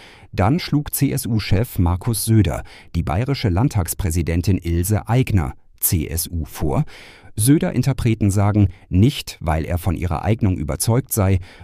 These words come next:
sondern um die erfolgreiche Landespolitikerin als mögliche Konkurrentin vor der nächsten Bayernwahl nach Berlin wegzuloben. In der S P D mehren sich die kritischen Stimmen.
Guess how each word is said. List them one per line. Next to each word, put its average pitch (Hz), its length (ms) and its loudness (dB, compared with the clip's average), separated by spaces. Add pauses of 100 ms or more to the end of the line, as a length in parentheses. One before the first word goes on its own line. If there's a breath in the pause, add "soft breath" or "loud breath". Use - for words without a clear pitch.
sondern 151 400 0
um 143 160 2
die 139 120 2
erfolgreiche 98 640 0
Landespolitikerin 85 1120 0
als - 280 -4
mögliche 123 500 2
Konkurrentin 95 760 2 (240 loud breath)
vor 156 320 0
der 143 140 2
nächsten 95 400 2
Bayernwahl 80 480 0
nach 82 160 -2
Berlin 127 480 2
wegzuloben. 78 680 -2 (300 loud breath)
In 85 120 0
der 62 260 -6
S 80 160 -4
P 78 160 -2
D 90 180 2
mehren 123 380 4
sich 104 240 0
die 78 160 -4
kritischen 113 480 -2
Stimmen. 117 400 4